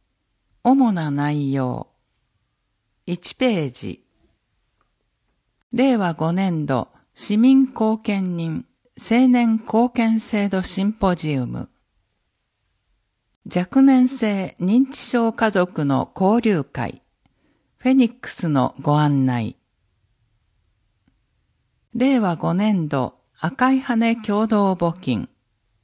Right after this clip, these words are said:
堺市総合福祉会館からのお知らせ。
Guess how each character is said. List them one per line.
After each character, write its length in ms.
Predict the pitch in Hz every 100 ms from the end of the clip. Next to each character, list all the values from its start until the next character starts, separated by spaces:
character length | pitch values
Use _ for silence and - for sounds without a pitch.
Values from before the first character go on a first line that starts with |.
| _ _ _ _ _ _ _ _ _ _ _ _ _ _ _ _ _ _ _
堺 480 | - 202 - 247 240
市 400 | - 156 147 -
総 380 | - 302 240 269
合 260 | 247 240 233
福 220 | - 262
祉 180 | 269 -
会 280 | 262 254 247
館 260 | 208 196
か 160 | 190 185
ら 160 | 175
の 300 | 165 160 - -
お 80 |
知 180 | 135 -
ら 160 | 139 135
せ。 300 | - 120